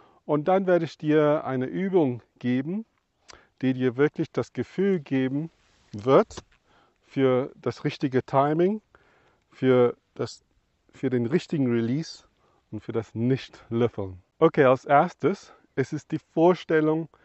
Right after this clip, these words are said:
den Ball in die Luft zu bekommen. Ohne zu, das bewusst zu tun oder vielleicht es auch bewusst zu tun, versuchen viele Golfer, den Ball hoch zu häfen.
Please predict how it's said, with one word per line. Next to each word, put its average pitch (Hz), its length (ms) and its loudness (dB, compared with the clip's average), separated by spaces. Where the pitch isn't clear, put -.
den 131 180 4
Ball 143 220 4
in 151 100 0
die 131 60 -2
Luft - 560 -4
zu - 180 -6
bekommen. 110 540 -2
Ohne 202 280 4
zu, 170 560 0
das 147 180 -2
bewusst 151 400 -4
zu 170 100 -4
tun 185 500 0
oder 131 180 0
vielleicht 143 300 0
es 131 100 -8
auch 131 120 -6
bewusst 135 380 -4
zu 120 100 -10
tun, 117 360 -6
versuchen 156 540 2
viele 196 340 0
Golfer, 156 540 4
den 135 160 6
Ball 147 300 6
hoch 156 340 4
zu 151 220 -2
häfen. 131 560 -2